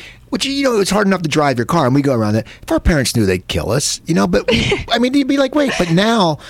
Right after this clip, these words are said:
Speaker 1: you can't do anything anymore, and, and that's what
Speaker 2: Right.
Speaker 1: stinks. It's like, you know, back then there wasn't innocence, even though it was New York City, and the funny thing is, that's when New York City was at its, like,
Speaker 2: I know.
Speaker 1: dirtiest.
Speaker 2: I remember
Speaker 1: I mean,
Speaker 2: walking through, like,
Speaker 1: yeah.
Speaker 2: Times Square,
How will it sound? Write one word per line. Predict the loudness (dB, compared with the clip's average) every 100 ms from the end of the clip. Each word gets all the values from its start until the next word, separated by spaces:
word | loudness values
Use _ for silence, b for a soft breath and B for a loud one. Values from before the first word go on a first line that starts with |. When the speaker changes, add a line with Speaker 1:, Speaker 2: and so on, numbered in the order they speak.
| B B B
Speaker 1:
you | -6
can't | 0 0 2
do | 0
anything | 0 0
anymore, | -2 0 0 0
and, | 0
and | 0 0
that's | 0
what | 0
Speaker 2:
Right. | -2
Speaker 1:
stinks. | 0 0 -2 -4
It's | -2
like, | -2
you | 0
know, | -2 B B B
back | 0 0 0
then | 0 0
there | 2 2
wasn't | 4 4 2
innocence, | 2 2 2 2
even | 2 4
though | 2
it |
was | 2
New | 2
York | 2 2
City, | 2 2 2
and | 0
the |
funny | 0 0 2
thing | 2
is, | 0 -2 B B
that's | 0
when | 2 2
New |
York | 2 2
City | 0 2
was | 2
at | 2
its, | 2 -2
like, | -4 -6 0
Speaker 2:
I | 2
know. |
Speaker 1:
dirtiest. | 4 2 0 0
Speaker 2:
I | 0
remember | 0 0 0
Speaker 1:
I |
mean, | 0
Speaker 2:
walking | 0 0 -2
through, | 0 0
like, | 0 -2 -2
Speaker 1:
yeah. | -2
Speaker 2:
Times | -2 -2 -2 -4
Square, | -2 0 0 0 0 -2